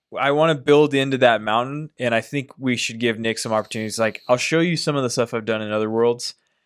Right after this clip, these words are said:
Um, and I want you to, like, I wanna, like,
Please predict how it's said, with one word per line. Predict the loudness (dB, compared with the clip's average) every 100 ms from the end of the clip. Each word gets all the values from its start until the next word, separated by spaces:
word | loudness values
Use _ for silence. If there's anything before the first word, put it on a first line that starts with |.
| _ _ _ _ -2
Um, | 0 2 0 -6 -14 _ _ _ _ _ -10
and | 0
I | 2
want | 2 0
you | 2
to, | 6
like, | 6 2 -10 _ 2
I |
wanna, | 4 4
like, | 6 4 2